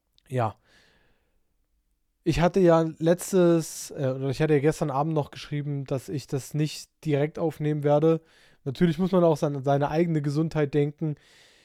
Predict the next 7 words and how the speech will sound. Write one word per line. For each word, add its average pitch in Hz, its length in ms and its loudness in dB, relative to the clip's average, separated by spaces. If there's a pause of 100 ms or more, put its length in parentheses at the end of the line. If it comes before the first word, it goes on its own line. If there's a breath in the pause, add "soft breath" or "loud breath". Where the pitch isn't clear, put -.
(200 soft breath)
Ich 143 100 -14
glaub, 170 380 6 (720)
wenn 165 160 4
ich's 175 140 0
direkt 185 380 4
aufgenommen 170 500 0
hätte, 170 520 2